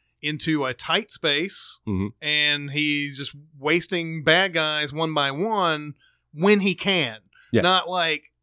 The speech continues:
Speaker 1: going out into this huge battle and, like, you know, blowing away five hundred people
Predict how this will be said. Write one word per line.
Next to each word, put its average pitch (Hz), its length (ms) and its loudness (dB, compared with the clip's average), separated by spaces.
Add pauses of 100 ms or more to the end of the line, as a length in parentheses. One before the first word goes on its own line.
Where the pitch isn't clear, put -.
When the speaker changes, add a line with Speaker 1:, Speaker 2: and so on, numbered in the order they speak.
(200)
Speaker 1:
going 180 260 2
out 160 180 4
into 156 140 -6
this 139 180 -4
huge 147 500 -6
battle 139 520 4
and, 131 100 -4
like, 127 300 -4
you 151 140 -6
know, 127 280 -10
blowing 151 460 -2
away 139 280 0
five 135 360 0
hundred 135 280 -4
people 131 540 -4